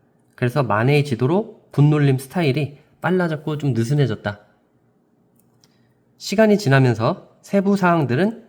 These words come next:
제거되어졌다. 그녀의 그림으로부터 세부 묘사가 생략됐어. 그녀의 색채들은 더 대담해졌고 그녀의, 그녀는 집중했다. 나타내는 데 집중했다.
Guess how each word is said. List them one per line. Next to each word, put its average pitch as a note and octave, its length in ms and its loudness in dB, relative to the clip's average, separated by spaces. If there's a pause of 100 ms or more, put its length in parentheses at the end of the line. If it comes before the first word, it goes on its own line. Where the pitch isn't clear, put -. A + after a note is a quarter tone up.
제거되어졌다. C3+ 960 -2
그녀의 B2+ 380 0
그림으로부터 B2 760 -2 (500)
세부 G3+ 300 -2
묘사가 C3 440 -2
생략됐어. F#3 600 -6 (540)
그녀의 D3+ 400 0
색채들은 D3 800 -4 (520)
더 D3 200 0
대담해졌고 B2 960 -2 (360)
그녀의, C3 500 2
그녀는 C#3+ 640 2
집중했다. A#2+ 680 -4 (240)
나타내는 E3 800 -2
데 E3 100 -4
집중했다. A2 600 -6